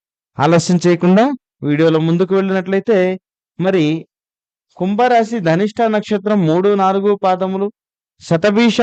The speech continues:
నక్షత్రం రెండు, మూడు, నాలుగు పాదములు, అలాగే పూర్వభాద్ర ఒకటి, రెండు, మూడు పాదాల్లో జన్మించిన వారు మాత్రమే మనకు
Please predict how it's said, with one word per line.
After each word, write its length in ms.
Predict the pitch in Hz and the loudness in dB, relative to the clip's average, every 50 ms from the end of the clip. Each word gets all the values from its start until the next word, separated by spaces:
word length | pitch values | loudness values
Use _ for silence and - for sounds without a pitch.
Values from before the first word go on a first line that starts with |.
| 226 220 214 | 2 2 2
నక్షత్రం 480 | 208 208 - 208 202 190 202 196 196 190 170 | 0 -2 -2 -4 -4 -4 -4 -4 -4 -2 -2
రెండు, 280 | 156 156 165 175 202 208 196 | -2 -2 -2 0 0 0 2
మూడు, 320 | 180 170 170 170 175 180 175 156 147 | 0 0 0 0 0 0 0 0 0
నాలుగు 320 | 151 165 175 180 175 185 185 | 0 0 0 0 0 0 0
పాదములు, 600 | 160 160 147 147 143 147 147 143 139 143 143 131 117 107 117 - _ _ _ _ _ _ _ _ _ _ | 2 2 0 2 0 -2 -2 -2 -2 -2 -2 -2 -2 -4 -8 -14 _ _ _ _ _ _ _ _ _ _
అలాగే 400 | - 151 175 220 226 208 196 180 175 180 180 175 | -8 -4 -2 -2 -2 -2 0 0 0 0 0 -2
పూర్వభాద్ర 800 | 170 - 165 185 202 214 214 214 208 190 196 190 180 165 185 180 160 143 - - _ _ _ _ _ _ _ _ _ _ _ _ _ _ _ _ _ - | -2 -2 0 2 2 4 2 2 2 2 2 0 0 0 0 0 0 0 -2 -6 _ _ _ _ _ _ _ _ _ _ _ _ _ _ _ _ _ -14
ఒకటి, 300 | 151 165 196 180 220 220 220 | -10 -10 -6 -2 -2 0 0
రెండు, 280 | 202 196 190 190 196 196 190 | 0 0 -2 -2 -2 -2 -2
మూడు 260 | 180 175 170 175 180 185 170 - | -2 -2 -2 0 0 -2 -2 0
పాదాల్లో 440 | 165 156 160 160 170 170 170 175 170 165 151 | -2 -2 0 0 0 0 0 0 -2 -2 -2
జన్మించిన 460 | 156 151 156 160 156 151 165 160 151 | -2 -2 -2 -4 -4 -6 -6 -6 -6
వారు 280 | 143 143 147 147 143 131 123 113 101 107 | -4 -2 -2 -2 -4 -4 -6 -8 -10 -8
మాత్రమే 480 | 123 147 - - 165 165 170 196 240 262 285 285 262 _ _ _ _ _ _ _ _ _ _ - | -8 -8 -6 -6 -6 -4 -4 -4 -4 -4 -6 -8 -12 _ _ _ _ _ _ _ _ _ _ -4
మనకు 400 | 160 180 196 220 208 220 208 | -2 -2 -2 0 0 2 2